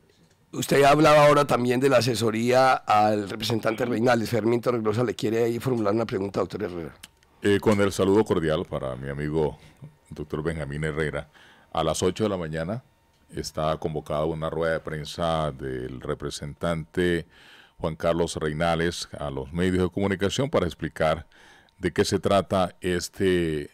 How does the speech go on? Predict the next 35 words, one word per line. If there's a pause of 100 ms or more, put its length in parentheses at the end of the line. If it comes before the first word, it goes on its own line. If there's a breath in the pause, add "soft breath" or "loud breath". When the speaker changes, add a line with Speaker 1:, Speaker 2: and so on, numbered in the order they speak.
Speaker 2:
llamado
a
indagatoria (120)
por
la
Corte
Suprema
de
Justicia
en
debido
al
tema
de
las, (640 soft breath)
de
los (100)
reclamos
que
él
la,
le
hacía
a
la
C
P
S
para
que
le
pagaran
a
los
hospitales.